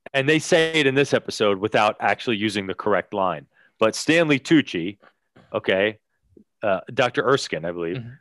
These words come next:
Speaker 1: from the
Speaker 2: Yes.
Speaker 1: original, so from Captain
Speaker 2: Correct.
Speaker 1: America,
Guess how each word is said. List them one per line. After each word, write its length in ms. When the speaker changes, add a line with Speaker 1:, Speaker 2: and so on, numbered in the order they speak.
Speaker 1:
from 200
the 100
Speaker 2:
Yes. 220
Speaker 1:
original, 480
so 180
from 180
Captain 320
Speaker 2:
Correct. 360
Speaker 1:
America, 220